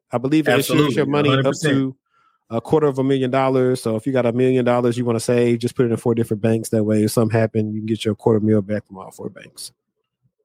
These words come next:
Speaker 1: Okay. Now, remember I was talking about the, the interest rates on whatever deal they made. Right here it's saying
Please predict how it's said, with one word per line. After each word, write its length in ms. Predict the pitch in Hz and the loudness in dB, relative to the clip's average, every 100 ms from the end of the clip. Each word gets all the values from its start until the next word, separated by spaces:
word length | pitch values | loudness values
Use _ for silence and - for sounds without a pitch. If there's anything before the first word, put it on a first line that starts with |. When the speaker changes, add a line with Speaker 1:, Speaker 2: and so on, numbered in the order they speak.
| _ _ _ | _ _ _
Speaker 1:
Okay. 200 | 113 - - _ _ _ _ _ _ _ _ _ _ _ _ | -16 -16 -20 _ _ _ _ _ _ _ _ _ _ _ _
Now, 280 | 135 123 101 _ _ _ _ 110 | 0 0 -2 _ _ _ _ -2
remember 360 | 131 151 175 | 2 2 2
I 40 | 156 | 2
was 60 | |
talking 180 | - 147 139 | 2 0 0
about 120 | 127 | 0
the, 180 | 120 113 | 0 0
the 200 | 117 156 | 0 0
interest 320 | 156 143 113 | 0 0 0
rates 300 | 110 110 117 | -2 -4 -2
on 200 | 113 113 | -2 0
whatever 380 | 117 123 123 117 | 0 2 2 0
deal 280 | 113 135 | 2 2
they 140 | 120 113 | 2 0
made. 440 | 113 113 110 110 | -2 -4 -4 -4
Right 220 | 110 131 | -2 -2
here 180 | 139 151 | 0 0
it's 80 | 143 | 0
saying 480 | 139 127 123 120 | 0 0 2 0